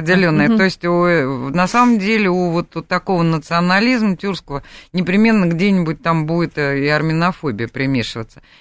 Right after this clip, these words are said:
Speaker 1: Я знаю там, где её нет. Я встречала людей, а, как бы, ну, сторонников, да, развития тюркского языка, культуры и так далее, в том числе в Татарстане,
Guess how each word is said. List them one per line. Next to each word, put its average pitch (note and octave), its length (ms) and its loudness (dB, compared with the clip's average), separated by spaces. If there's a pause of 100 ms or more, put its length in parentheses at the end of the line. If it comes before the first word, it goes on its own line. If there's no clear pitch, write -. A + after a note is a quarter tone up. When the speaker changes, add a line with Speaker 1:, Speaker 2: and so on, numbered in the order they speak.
(100)
Speaker 1:
Я C4+ 180 4
знаю C4+ 320 6
там, F#3 260 2
где D#3+ 220 -2
её D#3 220 -2
нет. C#3+ 280 -2
Я C#3+ 120 -8
встречала E3 600 -2
людей, E3 540 0 (380)
а, C#3 300 -2
как C#3 220 -6
бы, C#3 200 -2 (520)
ну, D#3 200 -6
сторонников, E3 880 0
да, D#3+ 200 -2
развития D3 760 -4 (260)
тюркского C#3+ 680 -6
языка, C#3+ 720 -4
культуры C#3+ 720 -4
и - 20 -6
так C#3 300 -8
далее, A3 340 0
в - 60 -16
том D#3 180 -4
числе C#3+ 320 -8
в - 60 -20
Татарстане, D3 880 -4